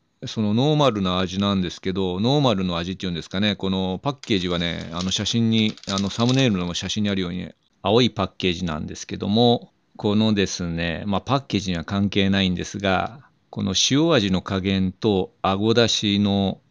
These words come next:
味というのが非常に美味しく感じます。で、あ、そうそう、パッケージ今ここにあってね、ちょっと読んでみるとですね、裏面にですね、書いてあるのは、「焼きあごだしと昆布だしの上品な旨味に、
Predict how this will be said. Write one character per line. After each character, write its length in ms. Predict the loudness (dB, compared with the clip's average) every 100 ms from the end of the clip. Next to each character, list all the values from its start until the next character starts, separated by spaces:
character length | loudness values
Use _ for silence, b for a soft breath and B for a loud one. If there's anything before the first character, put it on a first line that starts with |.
| -2
味 420 | -2 0 -4 -6 _ _
と 100 | 2
い 80 | 4
う 140 | 4
の 100 | 2
が 220 | -2 -6
非 200 | -6 -4
常 220 | 0 2 4
に 160 | 4
美 80 | 4 0
味 60 |
し 100 | 0
く 180 | 0 -2
感 220 | 0 0
じ 100 | 0
ま 140 | -2 -4
す。 240 | -6 -12 _ B B B B 0
で、 140 | 0
あ、 100 | 0
そ 280 | -4 -4 -2
う 20 |
そ 160 | -2 -4
う、 40 |
パ 160 | -2 -4
ッ 160 | -4
ケ 120 | -2 0
ー 20 |
ジ 80 | 2
今 120 | 0
こ 120 | -2
こ 120 | -2
に 80 | 0
あ 40 |
っ 40 | -2
て 160 | -4 -6
ね、 120 | -4
ち 100 | -6
ょ 20 |
っ 40 | -8
と 160 | -4
読 180 | -2 -2
ん 120 | -2
で 80 | -4
み 140 | -4
る 140 | -4 -6
と 100 | -8
で 120 | -10
す 180 | -10 -4
ね、 280 | -2 -2 -4
裏 240 | -6 -4
面 240 | -4 -4 -4
に 100 | -4
で 100 | -4
す 140 | -4
ね、 240 | -6 -4 -6
書 80 | -4
い 80 | -4
て 100 | -4
あ 80 | -6
る 60 |
の 200 | -6 -4
は、 300 | -2 -2 -4 _ _ _ _ _
「焼 520 | -2 0 0 2 0
き 40 | 4
あ 120 | 4
ご 120 | 4
だ 140 | 4 2
し 200 | 0 -2
と 160 | -2
昆 260 | 0 0 2
布 100 | 4
だ 120 | 4
し 120 | 2
の 260 | -2 -4 -6 _
上 280 | -8 0 0
品 320 | 2 2 2
な 100 | 2
旨 220 | 0 0 2
味 120 | 2
に、 300 | 2 0